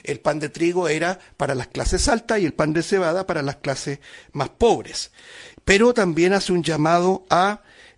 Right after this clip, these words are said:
eh, que no dañare, como dice al final del versículo seis, el aceite ni el vino en el sentido de las clases privilegiadas.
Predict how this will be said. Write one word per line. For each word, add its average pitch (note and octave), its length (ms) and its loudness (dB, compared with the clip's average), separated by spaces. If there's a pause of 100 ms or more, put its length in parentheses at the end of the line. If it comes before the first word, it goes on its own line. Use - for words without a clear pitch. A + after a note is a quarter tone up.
eh, D#3+ 180 -4
que E3 140 0
no F#3+ 220 2
dañare, F#3+ 640 2
como D3 200 -2
dice D#3+ 220 -2
al C#3 120 -2
final C#3+ 260 -4
del E3+ 140 -2
versículo E3+ 580 -2
seis, G3 640 0 (420)
el D#3+ 180 0
aceite F#3 520 0
ni D#3+ 100 -2
el D3 140 -4
vino F#3 420 -4 (220)
en D3+ 160 -6
el C#3 80 -6
sentido E3 480 -2
de D#3 80 -4
las C3+ 120 -8
clases D3+ 460 -6
privilegiadas. C3 880 -6